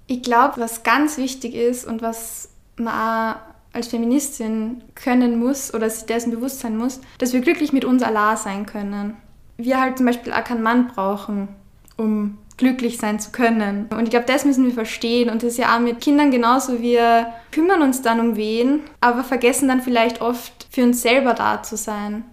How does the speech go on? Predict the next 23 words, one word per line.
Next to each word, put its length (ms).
und 180
Zeit 280
mit 100
uns 160
selbst 220
zu 80
verbringen. 580
Und 140
das 180
ist 80
schon 240
was 240
bei 80
meiner 180
Mama, 380
die 220
war 500
immer 280
für 160
uns 200
da. 340
Und 200
ich 120